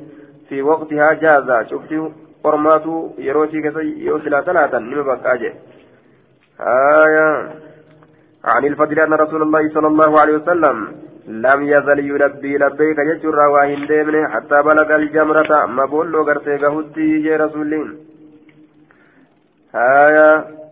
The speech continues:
أخبرني ابن عباس أن النبي صلى الله عليه وسلم أردف الفضل في جمع من جمع مزدلفة الرسول هدي لتشيسه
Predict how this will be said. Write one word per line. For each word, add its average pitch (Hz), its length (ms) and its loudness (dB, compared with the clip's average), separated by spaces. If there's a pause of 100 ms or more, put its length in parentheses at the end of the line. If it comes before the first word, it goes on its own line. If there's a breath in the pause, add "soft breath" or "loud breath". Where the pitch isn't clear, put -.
(200)
أخبرني 147 460 2
ابن 156 120 0 (100)
عباس 151 320 0
أن 156 180 0
النبي 151 280 0 (100)
صلى 151 100 0
الله 151 380 2
عليه 143 160 2
وسلم 143 260 -4
أردف 143 400 0
الفضل 143 480 -2
في 143 160 -8
جمع 147 280 -2 (400)
من 135 100 -8 (100)
جمع 156 200 -2 (200)
مزدلفة 139 380 -4
الرسول 156 540 -2
هدي 156 280 -2
لتشيسه 151 580 -4